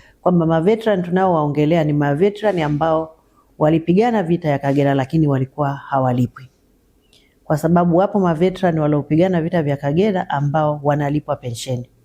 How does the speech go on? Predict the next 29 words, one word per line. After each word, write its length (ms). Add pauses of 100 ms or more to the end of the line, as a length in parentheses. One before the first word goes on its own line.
(720)
Kama 240
mnavyokumbuka, 880
swala 380
hili 380
limeulizwa 460
mara 300
nyingi 360
sana 440
sana 320
bungeni. 500 (640)
Hata 280
kamati 420
yetu 220
ya 580
kudumu 360
ya 140
Bunge 400
ya 120
mambo 340
ya 280
nje, 360
ulinzi 360
na 80
usalama 500 (340)
limetusukuma 720
sana 340
kuhusu 340
jambo 300
hili. 320